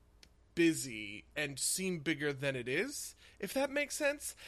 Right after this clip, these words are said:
And, like, the different kind of techniques that get employed in that way. So Mango has been playing Death Stranding, which was his kind of window. My window into this has been The Outer Worlds, right? Like, something that we talked about on last week's podcast is that The Outer Worlds game world feels smaller, but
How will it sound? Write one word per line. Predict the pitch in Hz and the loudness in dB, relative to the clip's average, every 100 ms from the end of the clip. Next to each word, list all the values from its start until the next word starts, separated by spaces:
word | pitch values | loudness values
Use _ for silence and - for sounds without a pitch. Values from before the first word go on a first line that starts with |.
| - - | 2 6
And, | 226 | 8
like, | 220 208 165 160 | 10 8 8 6
the | 175 | 6
different | 240 262 285 - | 8 6 4 2
kind | 240 233 | 2 4
of | 185 | 4
techniques | - 208 202 196 - | 2 0 2 0 0
that | 180 | 0
get | 175 | 2
employed | 156 131 165 160 | 0 0 4 4
in | 147 | 4
that | 139 131 | 0 2
way. | 135 | 0
So | 131 185 | 0 6
Mango | 185 311 339 254 | 12 12 12 10
has | 190 | 8
been | 202 | -2
playing | 196 190 | 0 2
Death | 165 170 | 4 2
Stranding, | - 208 202 170 | 6 4 6 2
which | 156 | -2
was | 151 135 | -4 -4
his | 180 | -4
kind | 180 143 | -4 -4
of | 131 | -4
window. | 135 139 135 | -4 -4 4
My | 165 247 | 6 6
window | 247 202 185 | 6 2 2
into | 160 | 2
this | 156 151 | -2 -4
has | 135 | -4
been | 127 135 123 - - 165 | 0 0 -2 -10 -10 6
The | 185 | 10
Outer | 196 165 | 10 10
Worlds, | 160 127 135 | 6 2 4
right? | 180 | 4
Like, | 170 | 4
something | 226 240 | 2 2
that | 214 | 4
we | 185 | 4
talked | 190 185 | 4 4
about | 175 160 | 4 6
on | 156 151 | 6 6
last | 175 170 | 4 4
week's | 160 139 | -4 -4
podcast | - 170 - 143 131 | 2 2 2 -2 -2
is | 135 | -6
that | 135 120 | -6 0
The | 160 | 4
Outer | 220 202 | 4 4
Worlds | 190 190 170 - - - - - 131 | 2 2 0 -8 -16 -20 -18 -14 6
game | 208 233 226 180 143 | 10 10 6 0 0
world | 143 139 131 123 120 - | 4 6 6 2 -2 -10
feels | - - 190 202 190 180 139 - | -8 -4 0 4 6 6 2 -2
smaller, | - - 160 175 220 262 285 302 - | 0 0 6 8 8 8 8 8 4
but | 151 | 4